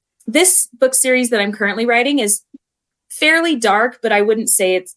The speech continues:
it would fall into the dark fantasy category, but I might explore that a little bit more. I've toyed with doing monster romance, but that terrifies me on a level, so I don't know if that will happen.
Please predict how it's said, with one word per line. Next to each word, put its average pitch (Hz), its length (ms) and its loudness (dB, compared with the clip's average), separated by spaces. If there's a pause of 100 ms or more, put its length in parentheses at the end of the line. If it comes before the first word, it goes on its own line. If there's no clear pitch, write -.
(120)
it 196 140 0
would 185 160 -6
fall 185 280 -2
into 190 180 -6
the 175 100 -2
dark 165 320 -2
fantasy 294 400 -4
category, 294 640 -4 (480)
but 226 420 2 (340)
I 254 160 2
might 285 400 0
explore 220 640 0
that 185 320 2
a 190 80 -4
little 185 240 -2
bit 180 220 -6
more. 180 320 -4 (420)
I've 254 220 2
toyed 285 360 0
with 370 200 0
doing 247 320 0
monster 202 440 0
romance, 294 520 0
but - 180 -6
that 208 240 -2
terrifies 226 640 -2
me 302 180 -2
on 311 160 0
a 311 80 -4
level, 320 320 -2
so 269 260 0
I 214 120 2
don't 202 180 0
know 180 160 0
if - 100 -6
that 175 180 -2
will 165 80 -8
happen. 160 500 -8